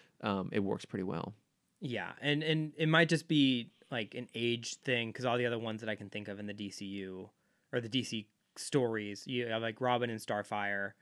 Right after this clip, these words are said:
Speaker 1: Mm-hmm.
Speaker 2: but that's more of, like, a teen romance, and so
Speaker 1: Yeah.
Speaker 2: that just, like, naturally happens and it makes sense. Um, Megan and Connor, I think, is, is one of the,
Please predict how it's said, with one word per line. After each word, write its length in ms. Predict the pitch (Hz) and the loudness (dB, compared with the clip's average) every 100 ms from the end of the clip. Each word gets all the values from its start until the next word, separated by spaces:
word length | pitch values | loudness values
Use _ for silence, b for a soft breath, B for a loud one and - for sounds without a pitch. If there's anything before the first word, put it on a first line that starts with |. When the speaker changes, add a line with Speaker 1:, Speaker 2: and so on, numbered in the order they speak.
| - | -4
Speaker 1:
Mm-hmm. 260 | 120 117 104 | -2 -2 0
Speaker 2:
but 100 | 143 | 4
that's 220 | 143 143 | 4 4
more 160 | 147 135 | 2 4
of, 60 | 120 | 4
like, 160 | 117 | 0
a 40 | 107 | -4
teen 380 | - 135 127 127 | -4 -2 0 0
romance, 480 | 123 123 123 123 | 0 0 0 -2
and 80 | - | 0
so 60 | 208 | 6
Speaker 1:
Yeah. 160 | 165 101 | 6 6
Speaker 2:
that 60 | |
just, 140 | - 120 | 0 -2
like, 240 | 110 - _ _ _ | -2 -4 _ _ _
naturally 500 | 120 123 120 123 123 | 0 4 4 4 0
happens 420 | 113 117 107 113 | 2 2 2 -4
and 80 | 110 | -4
it 80 | 107 | -6
makes 240 | 107 104 | -6 -6
sense. 540 | - 101 101 98 - - _ _ _ _ _ - | -6 -6 -6 -10 -12 -14 _ _ _ _ _ -2
Um, 480 | 113 104 98 107 - _ _ _ _ - _ 131 | 0 0 -4 -10 -16 _ _ _ _ -20 _ 0
Megan 420 | 123 120 123 113 | 2 4 2 0
and 120 | 113 | -4
Connor, 500 | - 110 113 110 110 | -4 -2 0 -2 -2
I 80 | 110 | -4
think, 160 | 113 107 | -4 -6
is, 180 | 101 - | -6 -8
is 220 | 107 110 | -10 -6
one 160 | 110 | -6
of 80 | 107 | -6
the, 180 | 107 | -8